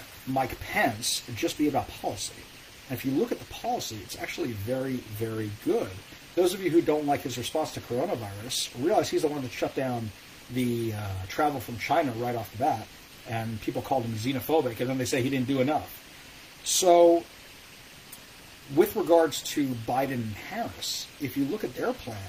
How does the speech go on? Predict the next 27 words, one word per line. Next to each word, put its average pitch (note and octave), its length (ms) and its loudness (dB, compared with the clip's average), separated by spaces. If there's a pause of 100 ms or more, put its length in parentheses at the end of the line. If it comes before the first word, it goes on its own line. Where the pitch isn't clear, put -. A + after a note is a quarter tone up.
(320)
for, C#3+ 600 2
uh, - 960 -14 (360)
the A#2 60 -12
coronavirus C3+ 640 -2
response, G2+ 560 -8
just F3+ 260 0
like D#3+ 160 4
Mike D#3 180 -2
Pence E3 220 -2
in D3+ 120 0
the A#2+ 80 0
debate, A#2 440 -2 (300)
it's - 100 -14
pretty B3+ 160 6
much E3 180 2
plagiarism, C3+ 600 2
'cause B2+ 180 -4
it's B2 100 -6
exactly A#2+ 720 -2 (380)
what C#3+ 140 0
the C#3+ 40 -4
president B2+ 380 0
and B2 80 -2
vice A#2+ 120 -2
president A#2 400 -6
already G#2+ 300 -6
did. E3 240 -2